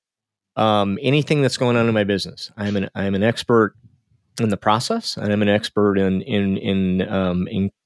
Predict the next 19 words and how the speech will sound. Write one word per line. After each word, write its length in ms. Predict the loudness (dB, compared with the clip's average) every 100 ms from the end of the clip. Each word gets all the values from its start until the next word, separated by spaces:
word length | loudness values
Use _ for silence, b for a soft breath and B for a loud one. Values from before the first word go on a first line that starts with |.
| -6
ensuring 440 | -4 2 4 4
that 60 | 0
the 80 | -2
process 560 | 2 2 2 2 2
is, 320 | 2 2 0 -6 b b -4
is 140 | 0
safe 420 | 2 4 2 2
and 80 | -2
effective. 540 | -2 -4 -4 -2 -2
And 200 | -2 0
I'm 100 | 4
also 220 | 2 2 2
an 100 | 2
expert 480 | 2 0 2 2 2
in 240 | 2 2
ensuring 580 | 2 0 0 2 2 0
that 120 | -4
we've 220 | -8 -6
got 280 | -2 0 0